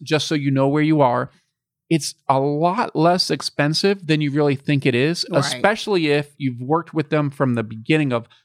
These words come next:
Speaker 1: what's an easy way to keep track of the transactions. 'Cause all they do is everything's synced online to QuickBooks now.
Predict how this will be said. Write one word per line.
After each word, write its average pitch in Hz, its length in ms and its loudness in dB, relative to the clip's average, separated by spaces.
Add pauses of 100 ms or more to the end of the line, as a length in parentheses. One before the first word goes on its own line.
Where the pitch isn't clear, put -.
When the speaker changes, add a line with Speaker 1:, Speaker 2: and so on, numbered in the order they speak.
(140)
Speaker 1:
what's 160 240 0
an 147 180 -4
easy 160 260 -2
way 143 160 2
to 131 120 -2
keep - 280 -6
track 139 300 -2
of 131 80 -8
the 117 80 -6
transactions. 123 720 -6
'Cause 127 180 -8
all 165 200 2
they 196 200 0
do 160 240 2
is 135 320 0 (400)
everything's 170 460 0
synced 151 320 0
online 135 360 0
to 123 80 -10
QuickBooks - 520 -6
now. 131 320 2